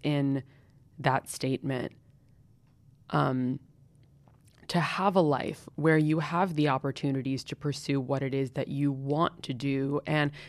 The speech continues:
can actually see your dreams to fruition. But I would argue that even for people who don't have, you know,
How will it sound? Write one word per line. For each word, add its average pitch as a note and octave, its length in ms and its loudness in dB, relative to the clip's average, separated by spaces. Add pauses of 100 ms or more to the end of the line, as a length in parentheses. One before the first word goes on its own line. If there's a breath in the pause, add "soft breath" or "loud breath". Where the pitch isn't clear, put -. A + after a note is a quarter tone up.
(100)
can - 240 2
actually D#3+ 540 4
see D3 580 0
your D3+ 200 2
dreams C3+ 800 0 (640 soft breath)
to F3 140 0
fruition. E3+ 880 2 (1700 soft breath)
But G3+ 240 4 (480)
I F3+ 180 8
would G#3 160 6
argue F#3+ 400 4
that D3+ 180 0 (120)
even F#3+ 340 4
for D#3+ 140 -2
people D3+ 320 -2
who E3 180 -2
don't D#3+ 400 2
have, C3+ 540 -2 (480 soft breath)
you D3+ 100 0
know, D3 180 4